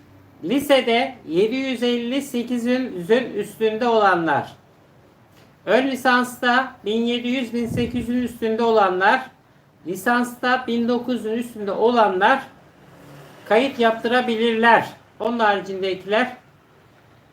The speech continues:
maalesef, maalesef, maalesef. Ömer, birinci atama olmasa da ikinci atamada gidersiniz. Evet.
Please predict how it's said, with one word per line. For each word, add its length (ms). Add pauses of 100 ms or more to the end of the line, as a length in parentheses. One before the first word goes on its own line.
(1120)
maalesef, 640
maalesef, 600
maalesef. 560 (2250)
Ömer, 420 (540)
birinci 440
atama 300
olmasa 480
da 80
ikinci 500
atamada 580 (300)
gidersiniz. 680 (1000)
Evet. 400